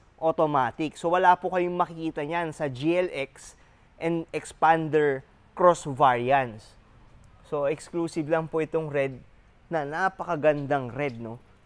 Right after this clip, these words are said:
Lalo yan, no? Ang kintab. So, exclusive lang po siya sa ating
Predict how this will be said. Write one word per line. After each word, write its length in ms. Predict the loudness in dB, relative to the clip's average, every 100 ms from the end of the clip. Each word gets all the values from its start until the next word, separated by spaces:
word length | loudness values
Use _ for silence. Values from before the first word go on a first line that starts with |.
| -10
Lalo 320 | -2 -2 0
yan, 160 | -2 -4
no? 160 | -6
Ang 120 | -10 -10
kintab. 480 | -10 -6 -2 -2 -4 -20 -20 _ -20 _ _ _ _ _ -20 -14
So, 200 | -4 -4
exclusive 560 | -4 -8 -6 -6 -6 -4
lang 240 | -4 -4
po 200 | -6 -8 -6
siya 240 | -8 -8 _ -20 -20 _
sa 300 | -12 -6 -4
ating 480 | -6 -6 -6 -6 -10